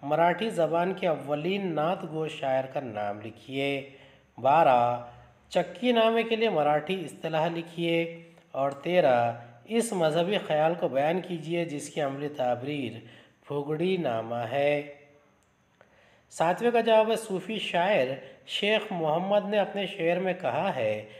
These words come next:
कि जिस तरह दोनों आँखों से हम एक ही चीज़ देख सकते हैं, इसी तरह दो ज़बानों में एक ही मजमून बयान हो सकता है।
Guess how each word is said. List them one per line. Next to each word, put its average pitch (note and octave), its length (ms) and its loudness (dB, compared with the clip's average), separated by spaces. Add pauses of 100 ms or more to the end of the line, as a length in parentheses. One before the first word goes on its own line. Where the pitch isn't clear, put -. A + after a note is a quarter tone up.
(200)
कि G3 100 -4
जिस F3+ 320 -8
तरह G3 200 0
दोनों D#3 400 -4
आँखों D#3+ 360 -2
से A#2+ 440 -6 (300)
हम F#3+ 280 -4
एक F3 260 -4
ही G#3 120 -8
चीज़ E3+ 340 -10
देख D#3 280 -8
सकते A#2 440 -10
हैं, C#3 540 -2 (280)
इसी G3 180 -8
तरह F#3 260 -2
दो F#3 280 -6
ज़बानों C3 600 -2
में A#2 420 -2 (360)
एक E3+ 200 -2
ही G#3+ 160 -6
मजमून C#3+ 560 -4
बयान A#2 340 -4
हो B2+ 200 -6
सकता B2 540 -6
है। C#3 500 0